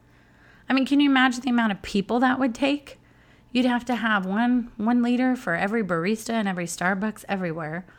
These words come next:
You'd have to have two, three, four times the workforce. That's ridiculous. That's crazy. But yet, we kinda do that, don't we, in the business world? When you have leaders that insist on reviewing and seeing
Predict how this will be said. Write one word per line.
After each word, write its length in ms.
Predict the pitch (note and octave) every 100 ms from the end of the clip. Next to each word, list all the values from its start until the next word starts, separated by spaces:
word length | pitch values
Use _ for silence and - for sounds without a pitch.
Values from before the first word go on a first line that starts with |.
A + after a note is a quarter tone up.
| - - _
You'd 160 | A#3+ C4
have 120 | B3+
to 80 | B3+
have 180 | A3
two, 240 | - B3 B3
three, 280 | - A#3+ A3+
four 220 | A3+ A#3
times 320 | - G3+ A#3+
the 80 | A3+
workforce. 720 | B3+ C4 - D3+ E3 - - _ _ _ -
That's 220 | E4 -
ridiculous. 640 | F4 F4 F#4+ D#4 G3 - -
That's 180 | C#4+
crazy. 540 | - D#4 D#4+ B3 F3 - - - - - - - -
But 140 | C#4
yet, 480 | C#4+ C#4+ B3+ - - B3+
we 100 | B3+
kinda 380 | - E4 G4+ A4+
do 180 | F4 A4+
that, 180 | G#4 E3+
don't 240 | F3 F#3 B3
we, 200 | E4 F4
in 160 | - A3+
the 80 | G#3+
business 380 | A#3 C#4+ E4+ C#4
world? 340 | D4 E4+ E4+ - - _ - - - -
When 240 | C4 B3+
you 80 | B3+
have 240 | B3+ C#4
leaders 540 | B3+ C#4+ D#4+ B3 G3 F#3+
that 100 | G#3
insist 520 | G#3 G3+ C4+ C4 -
on 500 | - A3+ G3 F3 F3+ - - _ _ _ _ - -
reviewing 720 | G3+ F#3 F#3 A3+ C#4 C#4 C4
and 160 | G#3 F#3
seeing 460 | - B3 A#3 F#3